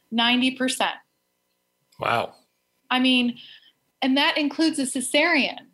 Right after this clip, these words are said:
Speaker 1: So I remember Stan Groff doing a lot of work on, um, birth traumas and kind of the different matrices of the birth. But yeah,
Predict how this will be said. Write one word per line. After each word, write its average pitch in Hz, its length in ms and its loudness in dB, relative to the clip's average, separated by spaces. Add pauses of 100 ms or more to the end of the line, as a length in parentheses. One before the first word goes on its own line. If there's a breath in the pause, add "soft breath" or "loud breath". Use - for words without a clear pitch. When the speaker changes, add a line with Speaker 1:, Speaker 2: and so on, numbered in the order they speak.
Speaker 1:
So 254 560 -2
I 240 100 0
remember 269 460 2
Stan 240 400 0
Groff 226 460 0
doing 214 260 -2
a 208 80 0
lot 202 220 4
of 196 120 0
work 226 400 0
on, 196 360 -2 (560 loud breath)
um, 208 320 -2
birth 220 540 -2 (200)
traumas 277 680 2 (100)
and 208 340 0
kind 233 180 0
of 208 100 -2
the 208 60 -4
different 220 380 -2
matrices 202 1000 -6
of 202 440 0
the 196 80 -2
birth. 202 600 -2 (640 soft breath)
But 240 400 0 (720)
yeah, 277 480 2